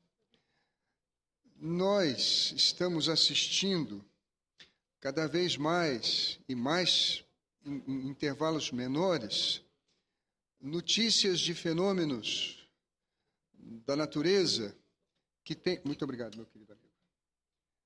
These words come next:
que tem trazido grande expectativa sobre a humanidade.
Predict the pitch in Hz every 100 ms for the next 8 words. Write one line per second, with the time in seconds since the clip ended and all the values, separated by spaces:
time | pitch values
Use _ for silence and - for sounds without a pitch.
0 | _ _ _ _ - 180 - 220 226 220
1 | 202 180 143 165 214 196 160 233 254 -
2 | - 196 - 165 - 180 160 - 156 147
3 | 139 139 113 104 104